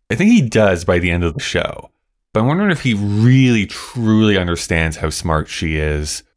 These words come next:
You know, just everyday things like <laughs> making a business, conniving what she needs out of life. Because here in this song, he's super distracted. So within this scene, it, it makes sense for him to, like, be focused on one thing and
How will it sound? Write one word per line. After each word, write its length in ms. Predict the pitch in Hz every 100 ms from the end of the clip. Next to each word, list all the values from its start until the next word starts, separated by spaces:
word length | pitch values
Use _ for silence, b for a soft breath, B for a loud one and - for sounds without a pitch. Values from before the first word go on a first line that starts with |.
| -
You 120 | 107
know, 160 | 95 82
just 160 | 92 -
everyday 320 | 95 95 87
things 500 | 82 92 82 78 78
like 280 | 78 - - _
<laughs> 800 | - 131 104 - - - 85 - -
making 320 | 113 117 107
a 60 |
business, 600 | 95 104 95 90 80 78
conniving 680 | - 101 98 101 104 101 92
what 120 | 92
she 200 | - 90
needs 300 | 85 85 87
out 120 | 90
of 140 | 80 76
life. 360 | 76 76 76 - -
Because 300 | 214 107 113
here 400 | - 117 - 175
in 80 | 156
this 160 | 117 113
song, 200 | 104 92
he's 180 | 95 -
super 280 | 117 107
distracted. 640 | 90 80 - 87 85 82 80
So 80 | 90
within 200 | 104 95
this 160 | 82
scene, 340 | - 92 82 80
it, 160 | 80 -
it 100 | -
makes 240 | 87 -
sense 180 | 90 85
for 140 | 87
him 180 | 82 82
to, 120 | 80
like, 240 | 80 78 - -
be 80 |
focused 320 | 107 113 95 98
on 120 | 87
one 160 | 87
thing 220 | 85 90 85
and 240 | 78 78